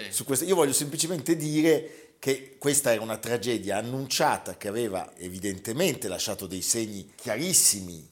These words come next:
sul, il principale attore, protagonista di questa tragedia, cioè su, su di lui, e l'epilogo è spaventoso perché il fatto che lui appunto si nasconda in mezzo alla colonna di tedeschi e venga pure beccato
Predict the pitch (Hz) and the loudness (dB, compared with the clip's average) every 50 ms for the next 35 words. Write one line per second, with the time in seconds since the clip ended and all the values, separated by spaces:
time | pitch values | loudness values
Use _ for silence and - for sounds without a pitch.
0 | _ _ - - - 110 98 95 92 92 101 92 98 101 - - 104 104 98 - | _ _ -10 -10 -8 -8 -10 -12 -12 -14 -14 -14 -14 -16 -14 -12 -14 -6 -4 -4
1 | - - - 143 143 131 117 113 - - - - - - - - - - - - | -2 2 4 6 6 6 4 0 -2 -10 -18 -20 -20 -12 -10 -10 -10 -10 2 6
2 | 175 196 180 131 110 98 - - 110 107 - - 120 113 98 110 120 139 156 143 | 8 10 10 8 6 0 -6 -6 -8 -6 -2 0 0 0 0 -2 -2 0 2 4
3 | - - - 92 82 82 - 95 90 - 82 - - 95 92 104 120 101 85 78 | 4 4 2 -2 -6 -6 -4 -4 -4 -4 -6 -8 -6 -4 0 0 0 -2 -2 -4
4 | - - 92 78 - - - - 92 90 - - - - 101 107 135 165 135 113 | -6 -6 -6 -6 -8 -8 -10 -10 -10 -12 -12 -14 -14 -12 -6 -4 -2 -2 -2 -2
5 | 101 98 107 135 170 175 156 - - _ - 98 104 143 151 - 110 107 117 131 | -2 -2 -4 -4 -4 -6 -8 -14 -18 _ -8 -2 -2 -2 -2 -2 -6 -4 -2 -2
6 | - 113 104 95 - - - 104 101 107 110 120 - - 175 170 135 120 113 101 | -2 -2 -2 -2 -2 -2 -2 -2 -2 -2 -4 -4 0 2 4 4 4 4 2 -4
7 | 87 95 - - 95 - 123 120 120 123 107 - 120 127 139 117 101 - - 143 | -6 -10 -10 -8 -4 0 0 0 0 -2 -4 -4 0 4 4 4 4 2 -2 0
8 | 143 127 104 90 98 - - 95 98 95 - - - 131 117 110 104 98 104 113 | 0 0 -2 -2 -2 -2 -2 -2 -4 -4 -4 0 0 -2 0 0 -4 -4 0 2
9 | 120 120 117 95 104 87 85 - - 104 104 110 120 127 123 117 113 113 - 113 | 2 2 2 0 -2 -2 -2 -4 -4 0 0 2 2 2 0 0 0 -4 -4 -2
10 | 110 113 113 101 92 - - - - - 64 64 _ _ _ _ _ 107 104 117 | 0 2 2 2 2 0 -2 -6 -6 -16 -20 -20 _ _ _ _ _ -4 0 0
11 | 127 127 117 113 - - 139 135 127 104 92 95 - - - 113 98 85 82 - | 0 2 2 0 0 2 2 4 4 4 2 -4 -6 2 4 4 4 4 0 -6
12 | - 90 80 73 67 | -8 -8 -8 -8 -10